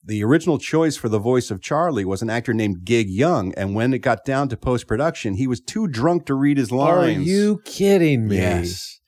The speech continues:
Speaker 1: So Aaron
Speaker 2: Oh.
Speaker 1: Spelling reached out to John Forsythe and said, "Can you do this for us? Can you come in and just record your lines in the booth?" And so he said he was in his pajamas. He threw on his overcoat, drove down to Fox, recorded it, and he had the gig ever since.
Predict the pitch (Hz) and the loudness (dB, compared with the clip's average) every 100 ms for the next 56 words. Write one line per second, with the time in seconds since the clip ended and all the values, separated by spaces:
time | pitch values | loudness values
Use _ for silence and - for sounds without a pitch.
0 | _ _ _ _ - - 131 120 120 107 | _ _ _ _ -12 -2 2 4 2 2
1 | 120 143 131 151 151 156 131 135 156 - | 2 2 2 0 0 0 2 2 0 0
2 | 143 143 110 135 131 123 143 139 143 135 | -2 -2 -4 -2 -2 -2 0 0 0 -2
3 | 110 123 107 143 196 247 151 143 160 175 | -2 -6 -4 -2 0 -2 0 2 4 2
4 | 190 - 196 202 - 147 170 156 - 165 | -2 -4 -2 -2 -2 -2 -2 -2 -2 2
5 | 165 143 147 143 151 - 139 143 131 127 | 2 2 0 -2 -6 -4 -2 0 0 0
6 | 127 135 131 120 120 123 151 156 _ _ | 0 0 -2 -4 -2 0 0 -4 _ _
7 | _ _ - 101 101 - 107 98 113 - | _ _ -8 -6 -4 0 0 0 -2 0
8 | 117 110 107 135 143 - 95 117 127 147 | 0 2 2 2 2 0 -2 0 0 -2
9 | 131 110 95 127 131 123 110 117 123 131 | -2 -6 -6 -2 0 0 2 0 -2 -2
10 | 131 135 - 110 113 117 117 107 - 113 | -2 -2 0 0 0 0 -2 -4 -4 -2
11 | 120 123 - 110 95 113 113 117 135 - | -2 -6 -12 -10 -6 -4 -2 -2 -2 -4
12 | 90 104 101 113 113 104 98 110 110 104 | -4 -2 0 0 0 -2 -2 -2 0 -4
13 | 101 - 107 | -4 -6 -8